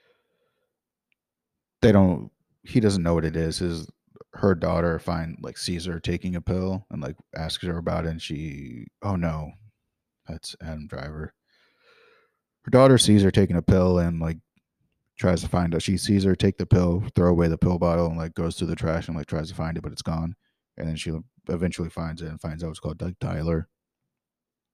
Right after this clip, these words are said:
It's a made-up drug. It's supposed to help people who have the fear of dying to not be fearful, whatever, blah, blah, blah.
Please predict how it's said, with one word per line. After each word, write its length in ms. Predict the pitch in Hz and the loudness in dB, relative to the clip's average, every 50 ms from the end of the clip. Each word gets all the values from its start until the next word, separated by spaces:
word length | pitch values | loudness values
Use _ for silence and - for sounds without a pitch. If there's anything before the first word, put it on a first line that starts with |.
| _ _ _ _ _ - | _ _ _ _ _ -14
It's 100 | - - | -8 -2
a 40 | 104 | 2
made-up 300 | 101 101 95 80 73 - | 2 4 4 2 0 -2
drug. 300 | - 87 80 82 85 - _ _ _ _ _ _ _ _ _ _ _ | -2 -4 -2 -2 -4 -6 _ _ _ _ _ _ _ _ _ _ _
It's 80 | - - | -8 -2
supposed 240 | - 92 90 - - | 0 0 0 0 0
to 320 | 85 80 82 - - - - - _ _ _ _ _ _ _ _ _ _ _ - | 0 0 0 0 -2 -6 -10 -18 _ _ _ _ _ _ _ _ _ _ _ -10
help 280 | - - 87 82 - - | -4 -2 -2 -2 -2 -2
people 440 | - 85 78 - 80 76 78 78 | -2 -2 -2 -4 -4 -6 -4 -4
who 120 | 82 85 80 | -4 -4 -4
have 160 | 76 73 - | -4 -6 -6
the 80 | - 76 | -10 -10
fear 380 | - - 85 80 80 80 78 | -8 -8 -8 -6 -6 -8 -10
of 100 | 78 78 | -10 -12
dying 520 | - 78 76 78 78 80 80 80 85 107 104 _ _ _ _ _ _ _ _ _ _ _ _ _ - | -12 -12 -10 -10 -10 -10 -10 -10 -12 -16 -18 _ _ _ _ _ _ _ _ _ _ _ _ _ -20
to 160 | - - 85 | -16 -14 -12
not 300 | 85 - 80 - 139 - | -12 -12 -12 -14 -14 -14
be 240 | - 78 78 76 78 | -14 -12 -12 -12 -14
fearful, 580 | - - - 62 71 - - - 71 - 60 - | -14 -14 -16 -14 -14 -14 -14 -12 -12 -12 -12 -12
whatever, 420 | - - - 62 - - - - _ _ _ _ _ _ _ _ _ _ - | -12 -10 -12 -10 -10 -10 -12 -12 _ _ _ _ _ _ _ _ _ _ -6
blah, 160 | - 82 80 | -6 -4 -4
blah, 120 | 78 78 71 | -4 -8 -6
blah. 280 | - 82 80 76 71 | -6 -4 -6 -6 -6